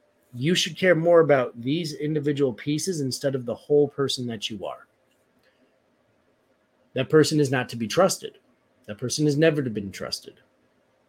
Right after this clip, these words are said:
And it worries me that a lot of people feel that way now, and it's not their fault.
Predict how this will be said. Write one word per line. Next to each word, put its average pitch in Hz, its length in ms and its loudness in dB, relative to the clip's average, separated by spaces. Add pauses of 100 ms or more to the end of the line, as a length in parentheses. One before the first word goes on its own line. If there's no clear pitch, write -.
(340)
And 104 400 -4 (640)
it 156 220 2
worries 160 520 8
me 107 500 -4 (440)
that 127 320 -4
a 127 60 -2
lot 147 260 6
of - 160 0
people 139 600 4 (800)
feel 220 240 8
that 113 160 0
way 107 140 -2
now, 110 300 -4
and 180 100 8
it's 208 180 6
not 233 200 6
their 240 160 6
fault. 214 420 0